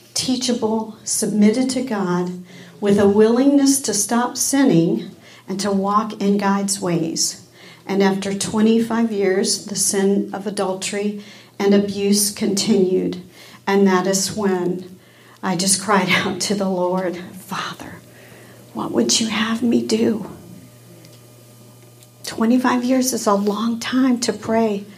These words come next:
about something. And let me just say, I am not an advocate of giving it twenty-five years, okay? Uh, my message to women who are in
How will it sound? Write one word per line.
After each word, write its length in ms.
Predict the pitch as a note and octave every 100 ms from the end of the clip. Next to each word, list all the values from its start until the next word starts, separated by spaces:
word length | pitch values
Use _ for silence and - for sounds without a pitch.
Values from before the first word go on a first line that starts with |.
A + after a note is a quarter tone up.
| -
about 280 | G3+ G#3 G3+
something. 540 | - G3 F#3+ - E3+ - - - - -
And 140 | G3
let 100 | G#3
me 120 | A3+ C#4
just 240 | C4+ C4
say, 340 | B3+ A#3 E3+ E3+ - - - - -
I 120 | A#3
am 240 | G#3 G3
not 280 | G3+ A3 A#3+
an 140 | B3+
advocate 840 | B3 C4 D4 B3 A3+ - F#3+ - - - - _ -
of 140 | -
giving 300 | A3 G#3+ A3
it 140 | A3+
twenty-five 600 | - A#3 G#3+ A3 G#3 G#3+
years, 560 | G#3+ A3 - - - - - F#3+
okay? 460 | - A3 G#3 G#3+ G#3 - - - - - - - - _ _
Uh, 140 | - - -
my 280 | G#3+ G#3+
message 720 | A3+ A3+ A#3 B3 C4+ C4 C4+ -
to 160 | -
women 520 | A3 G#3+ A#3 A#3 A3 G3+
who 300 | - A3+ G#3
are 140 | -
in 420 | - G#3 A3 A3+